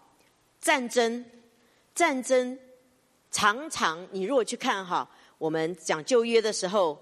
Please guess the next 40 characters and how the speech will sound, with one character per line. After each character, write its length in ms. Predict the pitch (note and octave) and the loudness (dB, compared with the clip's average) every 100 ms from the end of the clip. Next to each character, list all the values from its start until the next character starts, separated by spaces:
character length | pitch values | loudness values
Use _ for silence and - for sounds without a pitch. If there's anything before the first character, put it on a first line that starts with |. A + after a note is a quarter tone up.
| - _ _ _ | -20 _ _ _
北 140 | G3 | -2
国 180 | F3+ A3 | 2 2
以 140 | C4 A3 | 2 2
色 180 | B3 | 0
列 180 | B3 A#3+ | 2 2
拜 260 | F#3+ C#4 A3 | 2 2 4
偶 120 | E3+ | 0
像， 260 | - A#3 G#3 | 0 0 2
对 120 | G#3+ | 0
不 80 | G#3 | 2
对？ 100 | F#3+ | 2
背 220 | D4 C4+ | 4 2
离 180 | A#3 A#3+ | 0 -2
神， 420 | - G3+ F3+ F#3+ - _ _ _ _ | 0 2 0 -6 -20 _ _ _ _
到 180 | C4+ B3 | 0 4
最 180 | C4+ | 2
后 320 | C4 B3+ F#3+ - - _ | 2 2 0 -4 -20 _
神 380 | - F#3+ F3 G3 | -4 -2 -2 -4
只 320 | - - G3 | -8 -2 2
好 420 | C#4+ - A#3+ D3+ B2+ | 2 0 -2 -2 -2
让 280 | F3 G#3+ | 0 0
他 160 | F#3+ G3 | -2 -6
们 180 | F#3 F#3 | -6 -4
被 220 | G#3 F3+ | 0 0
亚 260 | D#3 C#3+ C3+ | 0 -2 -2
述 440 | - G3 F3+ C#3+ - - | -6 -2 -4 -4 -14 -4
掳 240 | D#3+ C3+ | -4 -2
去， 340 | - - E3 - _ - | -6 -6 -6 -8 _ -12
整 120 | - E3+ | -6 -2
个 120 | G#3 | -2
国 240 | F#3 D#3+ | 0 0
都 140 | E3 F3 | 0 0
被 160 | F#3 | -2
灭 280 | E3 F3 D3 | -2 -2 -2
了。 120 | A#2 - _ _ _ _ _ _ _ _ _ _ _ _ _ _ _ _ _ _ _ _ _ | -6 -18 _ _ _ _ _ _ _ _ _ _ _ _ _ _ _ _ _ _ _ _ _
这 120 | G4 | -2
并 260 | D4+ F#4 A#3+ | 2 2 2
不 100 | C4 | 0
是 320 | C#4+ C#4+ - - | 0 0 -2 -6
神 520 | - - G#3+ F3+ G3 | -6 0 0 0 -6